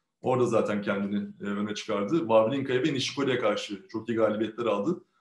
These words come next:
Çok iyi bir toprak oyuncusu. Çok güzel bir, e, klas bir backhand'i var. Tek el backhand'i var. E, çok iyi, e,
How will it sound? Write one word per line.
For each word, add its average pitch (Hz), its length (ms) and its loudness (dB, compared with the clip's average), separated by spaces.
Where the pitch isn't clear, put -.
Çok 156 220 2
iyi 160 100 6
bir - 60 -2
toprak 120 320 0
oyuncusu. 113 580 -2
Çok 143 300 -6
güzel 117 300 0
bir, 120 140 -4
e, 101 300 -2
klas 120 340 2
bir 120 60 -2
backhand'i 120 380 0
var. - 160 0
Tek 123 180 -2
el 104 140 0
backhand'i 110 400 -4
var. - 320 -8
E, 107 40 -6
çok 123 260 -6
iyi, 123 260 -2
e, 104 80 -2